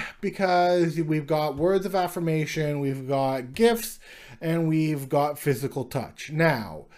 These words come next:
as I S T Js are the more introverted types of the ones, physical touch isn't going to be high on the list. In fact, I would probably put it last, but I'll get to that.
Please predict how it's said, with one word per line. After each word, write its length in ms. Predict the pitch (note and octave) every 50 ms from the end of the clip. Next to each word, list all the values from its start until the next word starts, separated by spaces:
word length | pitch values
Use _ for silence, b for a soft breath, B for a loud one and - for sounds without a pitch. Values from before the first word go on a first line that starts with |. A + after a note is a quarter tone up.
| B B B B B B B B
as 880 | F3+ F#3+ G3+ G#3 G#3 G3+ G3+ G#3 G#3 G#3 G#3 G#3 G#3 G3 F3+ E3+ F#3+ F#3+ F3+ - - -
I 220 | - F3+ F3+ F3+ F3+
S 160 | E3+ E3+ -
T 140 | F#3 F3 D#3+
Js 480 | D#3 D#3+ D#3 D#3 D#3 D#3 D3+ C#3+ C#3 F3+ -
are 680 | D#3 D#3+ D3+ D3+ D3+ D3+ D3+ D3+ D3+ D3+ D3+ D3+ D3+ C#3+
the 400 | - - D#3 E3 D3+ C3 C#3 C#3+
more 340 | C#3 D3+ D3 D3 D3 D#3 -
introverted 920 | E3 E3 D#3+ D#3 - D3+ C#3 C3+ C#3+ C#3+ C#3+ C#3 C#3 C#3 C3+ C3+ B2+ C3
types 540 | - - - - F3+ F3+ F3+ F3 - - -
of 720 | - - D#3 D#3 D#3 D#3 D#3 D#3 D3+ D3+ D#3 D#3+ D#3+ D#3+ D3+
the 60 | E3
ones, 460 | E3 E3+ E3+ E3+ E3+ F3 F3 D#3+ D#3 E3 D#3
physical 360 | - F3 E3 F3+ F3 F3 E3
touch 240 | - E3 D#3 D#3+ -
isn't 280 | D#3+ D#3 D3+ E3 D3+
going 140 | D3+ D#3+ D#3
to 80 | D3 C#3+
be 60 | C#3
high 180 | C3+ D3+ D3+
on 100 | D3+ D3+
the 60 | D3 C#3
list. 260 | D3 D#3 D#3 D#3 -
In 120 | D3 C3+
fact, 200 | - D3 C#3+ -
I 40 | D3+
would 120 | C3+ B2+
probably 220 | - D3 C#3+ C#3 C#3
put 160 | C#3 C#3+ B2+
it 120 | C3 A#2+
last, 280 | C#3+ F#3 G3 G3 F#3+ -
but 80 | - C#3
I'll 140 | C3 B2
get 280 | C3 C3 F#3 F#3 F#3 F#3
to 60 | - F3
that. 300 | F3 F3+ F3+ F3+ F3+ -